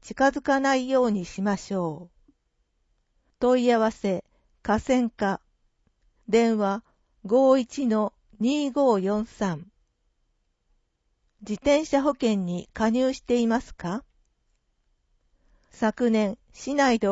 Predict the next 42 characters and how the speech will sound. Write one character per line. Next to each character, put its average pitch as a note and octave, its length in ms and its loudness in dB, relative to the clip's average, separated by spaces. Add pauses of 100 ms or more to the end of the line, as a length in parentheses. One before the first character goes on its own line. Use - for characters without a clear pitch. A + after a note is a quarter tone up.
(120)
起 - 80 -16
き - 40 -20
た G3 200 0
交 C4+ 220 -2
通 C4+ 200 -4
事 C4 140 -6
故 G#3+ 180 -4
の F3+ 240 -6
死 - 160 -10
傷 C4+ 300 -2
者 C#4 180 -2
数 - 200 -10
は F3 340 -6 (480)
千 C#4 340 0
三 C4 320 0
百 G#3 300 -4
五 G3+ 180 -4
十 C4+ 280 -4
二 C#4 180 -2
人 F#3+ 260 -2
で、 D#3+ 220 -6 (560)
そ A3+ 220 -2
の A#3 180 2
う A3+ 80 -2
ち - 420 -8
自 F#3+ 140 -6
転 C#4+ 320 0
車 G#3+ 160 -2
に G3+ 140 -4
関 B3+ 300 -2
わ C4 120 4
る G#3 140 -2
事 C4 120 -10
故 B3+ 180 -2
に G3 160 -2
よ F3+ 140 -4
る F3 220 -8 (220)
死 - 180 -10
傷 C4+ 300 0
者 B3+ 180 -4
数 - 220 -12
は F3 360 -6